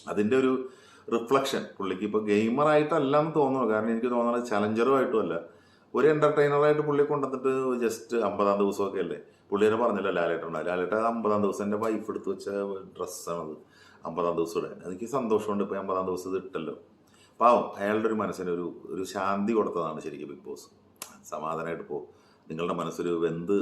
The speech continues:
പോകണ്ട" എന്ന് കരുതിയിട്ട് ഒരു മനുഷ്യത്വം അവിടെ കാണിച്ചിട്ട് പുള്ളിയെ കൊണ്ടുവന്ന് എനിക്ക് തോന്നുന്നത് ചിലപ്പോൾ ഒരു ആഴ്ച പുള്ളി നിർത്തിയിട്ട് വിടാനായിരിക്കും. കാരണം പുള്ളിക്ക് ഇപ്പോൾ മത്സരങ്ങളിലും അങ്ങനെ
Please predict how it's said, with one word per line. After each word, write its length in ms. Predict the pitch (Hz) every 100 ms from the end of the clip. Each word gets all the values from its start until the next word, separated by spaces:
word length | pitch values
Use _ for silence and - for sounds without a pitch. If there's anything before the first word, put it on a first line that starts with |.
| -
പോകണ്ട" 360 | - 80 80 76 - - -
എന്ന് 180 | 87 101
കരുതിയിട്ട് 440 | 98 90 90 90 90 - - _
ഒരു 100 | 101
മനുഷ്യത്വം 580 | 104 101 - 107 104 110
അവിടെ 160 | 95 95
കാണിച്ചിട്ട് 520 | 95 85 87 - 90 90 - _ _
പുള്ളിയെ 240 | - 90 92
കൊണ്ടുവന്ന് 440 | 95 82 85 87 90
എനിക്ക് 200 | 95 98
തോന്നുന്നത് 280 | 95 92 95
ചിലപ്പോൾ 220 | 92 90 90
ഒരു 100 | 92
ആഴ്ച 340 | 90 90 -
പുള്ളി 360 | 90 90 82 87
നിർത്തിയിട്ട് 460 | 90 82 87 82 85 - - - _ -
വിടാനായിരിക്കും. 600 | 104 104 104 98 87 78 -
കാരണം 160 | 87 90
പുള്ളിക്ക് 240 | 95 92
ഇപ്പോൾ 180 | 98 98
മത്സരങ്ങളിലും 600 | 95 92 - 101 104 104
അങ്ങനെ 220 | 104 101